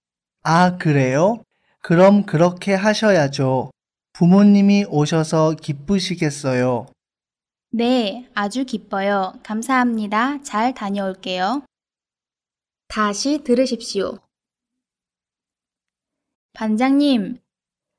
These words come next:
Speaker 2: 저 내일은 야근을 할 수 없을 것 같아요.
Speaker 1: 무슨 일이라도 있어요?
Speaker 2: 네, 내일 고향에서 어머님과 아버님이 오셔서 공항에 마중 나가야 해서요.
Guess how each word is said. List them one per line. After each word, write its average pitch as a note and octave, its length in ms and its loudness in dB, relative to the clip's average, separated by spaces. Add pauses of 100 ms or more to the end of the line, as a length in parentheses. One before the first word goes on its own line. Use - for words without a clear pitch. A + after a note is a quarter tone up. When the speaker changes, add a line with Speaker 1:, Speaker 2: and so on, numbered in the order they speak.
(100)
Speaker 2:
저 A#3 240 0
내일은 G#3 600 0
야근을 A3 480 -2
할 D#4 120 -4
수 D4+ 200 -6
없을 G#3 340 -4
것 B3+ 180 -6
같아요. G3 640 -4 (760)
Speaker 1:
무슨 G3+ 500 2
일이라도 F#3+ 800 4
있어요? C#3+ 720 0 (760)
Speaker 2:
네, A3+ 460 -2 (420)
내일 A3+ 340 0
고향에서 B3+ 760 -2
어머님과 A#3 880 -2
아버님이 G#3 460 -6
오셔서 G3 560 -2 (640)
공항에 B3 540 0
마중 G3+ 380 -2
나가야 A#3 340 -2
해서요. F#3+ 720 -6